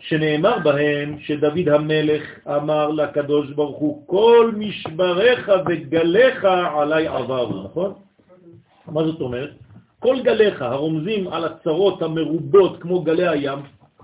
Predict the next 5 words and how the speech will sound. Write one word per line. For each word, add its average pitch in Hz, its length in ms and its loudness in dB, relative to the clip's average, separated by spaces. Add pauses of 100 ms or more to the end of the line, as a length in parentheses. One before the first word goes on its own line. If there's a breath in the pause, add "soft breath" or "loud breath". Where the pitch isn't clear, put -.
(200)
כלומר 151 320 -2
אין 175 540 -4 (140)
אחת - 500 -2
שהגיעה 151 760 -2
ושהאחרת 170 1040 -4